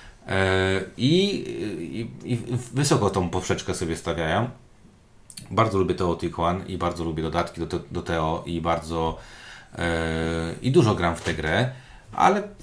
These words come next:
tam Trismegistus już niekoniecznie. No i na horyzoncie pojawiła się taka gra i tutaj miałem bardzo duże oczekiwania, bo autor, autor, autor był inny, czyli Dawid Turci.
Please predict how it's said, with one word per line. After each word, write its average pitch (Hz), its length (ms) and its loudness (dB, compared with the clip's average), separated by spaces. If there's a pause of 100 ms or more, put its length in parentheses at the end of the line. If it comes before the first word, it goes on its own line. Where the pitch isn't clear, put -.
(100)
tam 92 200 4
Trismegistus 87 920 -4
już - 180 -6
niekoniecznie. 104 760 0 (160)
No 185 140 -2
i 196 260 0
na 107 180 0
horyzoncie 107 480 2
pojawiła 92 280 2
się - 60 -4
taka - 180 -4
gra 104 340 6 (200)
i 87 80 -6
tutaj 127 260 4
miałem 90 180 2
bardzo 98 220 4
duże 87 160 -2
oczekiwania, 98 500 0
bo 101 360 4 (120)
autor, 160 420 6 (240)
autor, 82 420 4 (160)
autor 82 360 0
był 73 160 -8
inny, 92 360 2
czyli 98 200 -2
Dawid 85 280 -2
Turci. - 400 0